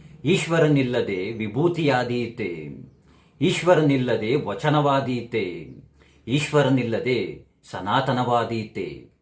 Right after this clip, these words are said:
ಸನಾತನವಿಲ್ಲದೆ ಲಿಂಗಾಯತವಾದೀತೆ ಕೂಡಲ ಸಂಗಮ ದೇವ. ಅಕ್ಕ ಮಹಾದೇವಿಯವರು ಹೇಳ್ತಾರೆ, "ನಾನು ಮಹಾದೇವನನ್ನ ಮದುವೆ ಆಗ್ಬೇಕು" ಅಂತ ಹೇಳ್ತಾರೆ. ಬಸವಣ್ಣನವರು ಹೇಳ್ತಾರೆ, "ಇಷ್ಟಲಿಂಗವನ್ನ ಪೂಜೆಯನ್ನ ಮಾಡಿ" ಅಂತ.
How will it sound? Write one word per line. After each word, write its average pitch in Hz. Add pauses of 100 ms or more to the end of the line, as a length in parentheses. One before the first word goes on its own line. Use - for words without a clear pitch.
(440)
ಸನಾತನವಿಲ್ಲದೆ 135
ಲಿಂಗಾಯತವಾದೀತೆ 127
ಕೂಡಲ 120
ಸಂಗಮ 120
ದೇವ. 104 (1040)
ಅಕ್ಕ 123
ಮಹಾದೇವಿಯವರು 143
ಹೇಳ್ತಾರೆ, 110 (200)
"ನಾನು 101
ಮಹಾದೇವನನ್ನ 127
ಮದುವೆ 113
ಆಗ್ಬೇಕು" 107
ಅಂತ 110
ಹೇಳ್ತಾರೆ. 85 (720)
ಬಸವಣ್ಣನವರು 147
ಹೇಳ್ತಾರೆ, 117
"ಇಷ್ಟಲಿಂಗವನ್ನ 127
ಪೂಜೆಯನ್ನ 123
ಮಾಡಿ" 101
ಅಂತ. 95